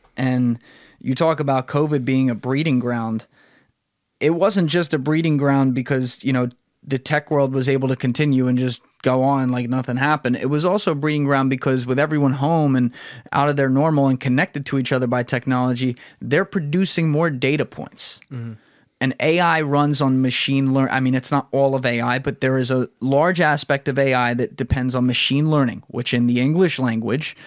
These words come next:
Speaker 1: would mean that it is co-, it needs data. Data is its food.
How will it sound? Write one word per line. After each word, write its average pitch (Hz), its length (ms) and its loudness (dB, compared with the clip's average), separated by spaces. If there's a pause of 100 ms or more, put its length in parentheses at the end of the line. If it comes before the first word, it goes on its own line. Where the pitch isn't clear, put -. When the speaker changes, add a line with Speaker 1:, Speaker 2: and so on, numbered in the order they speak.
(320)
Speaker 1:
would 120 240 0
mean 131 260 2
that 123 180 -2
it 127 200 -2
is 123 280 -2 (160)
co-, - 260 -4
it 135 180 0
needs 135 360 0
data. 110 440 -2 (240)
Data 143 340 2
is 131 120 -2
its 127 180 -2
food. 95 500 -4